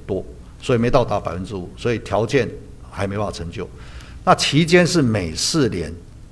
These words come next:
至少每四年检讨一次。如果这样计算的话，会到明年的七月一号才会满四年，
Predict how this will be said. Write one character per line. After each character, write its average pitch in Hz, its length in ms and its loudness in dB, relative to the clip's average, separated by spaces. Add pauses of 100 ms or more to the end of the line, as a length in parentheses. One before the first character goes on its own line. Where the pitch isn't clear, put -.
至 147 140 0
少 104 160 2
每 90 160 -4
四 127 180 -2
年 98 140 -2
检 104 160 -4
讨 85 180 -4
一 87 60 -8
次。 - 220 -8 (440)
如 139 80 6
果 151 100 10
这 156 100 6
样 151 100 10
计 165 160 2
算 147 120 6
的 139 60 6
话， 139 80 10
会 143 140 6
到 139 160 8
明 117 260 2
年 95 200 0
的 98 140 -2
七 - 260 -2
月 117 140 4
一 120 180 -4
号 104 220 2
才 104 140 -4
会 110 140 2
满 80 200 -4
四 - 260 -4
年， 76 180 -12